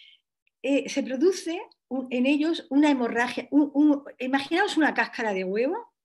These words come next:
de huevo vacía, ¿no? Esa, esa cáscara es la masculinidad hegemónica que, se, que sostiene su identidad. Si se produce una herida, eh, eh, una frustración, esa masculinidad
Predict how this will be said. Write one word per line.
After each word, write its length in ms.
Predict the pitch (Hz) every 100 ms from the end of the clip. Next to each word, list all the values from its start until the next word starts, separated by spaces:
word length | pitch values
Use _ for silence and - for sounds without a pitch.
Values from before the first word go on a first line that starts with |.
| _ -
de 160 | 214
huevo 320 | 208 262 370
vacía, 600 | 226 202 - 196 165 208 _ _ _ _ _
¿no? 320 | 240 381 427 _ _ - -
Esa, 380 | - 254 294 277
esa 300 | 254 269 285
cáscara 420 | 294 330 - 339 370
es 220 | 254 247
la 100 | 247
masculinidad 640 | 226 - 240 226 220 254
hegemónica 640 | 269 269 277 311 311 320 -
que, 100 | 262
se, 280 | - 247 - - - -
que 100 | 196
sostiene 640 | - 247 - 285 294 226
su 140 | -
identidad. 720 | 202 185 175 175 170 165 214 320 _ _ - - - -
Si 260 | - - 277
se 220 | 294 - _
produce 560 | 254 262 277 370 -
una 160 | 294 240
herida, 580 | 214 269 277 190 165 - _ _ 220
eh, 220 | 233 220
eh, 160 | 208 208
una 140 | 240 262
frustración, 680 | 277 254 277 277 285 311 381 - _ - - _ _ _
esa 240 | 277 311
masculinidad 960 | 302 277 - 254 254 240 240 285 285